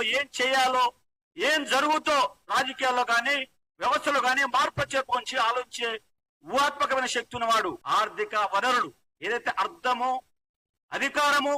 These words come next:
ఆర్థిక వనరులు క్యూ కడతాయనేది అంటాం ప్రభుత్వ పరిపాలన కొరకు, ప్రగతి పదంలో ప్రజాపాలన చేయడం కోసం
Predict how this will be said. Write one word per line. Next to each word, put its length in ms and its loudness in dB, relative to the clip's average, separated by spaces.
ఆర్థిక 500 -2
వనరులు 320 0
క్యూ 180 -4
కడతాయనేది 460 0
అంటాం 260 2
ప్రభుత్వ 380 -6
పరిపాలన 360 -2
కొరకు, 240 -6
ప్రగతి 320 -2
పదంలో 300 0
ప్రజాపాలన 460 0
చేయడం 320 0
కోసం 200 -2